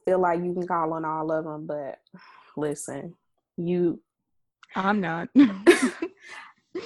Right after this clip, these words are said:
Speaker 1: I, my, listen, I done got some stories about some of my, especially male ancestors.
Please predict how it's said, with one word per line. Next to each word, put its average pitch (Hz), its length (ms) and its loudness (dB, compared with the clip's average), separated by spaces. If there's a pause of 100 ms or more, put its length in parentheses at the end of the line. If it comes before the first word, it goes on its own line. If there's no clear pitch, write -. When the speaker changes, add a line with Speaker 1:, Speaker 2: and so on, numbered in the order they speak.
(540)
Speaker 1:
I, 262 220 8
my, 214 400 4
listen, 214 340 2
I 220 120 0
done 269 140 -2
got 185 180 0
some 175 160 -6
stories 202 520 -2
about 190 300 -2
some 202 220 -8
of 196 80 -6
my, 190 360 -6 (920)
especially 233 520 0
male 190 320 2
ancestors. 214 920 -2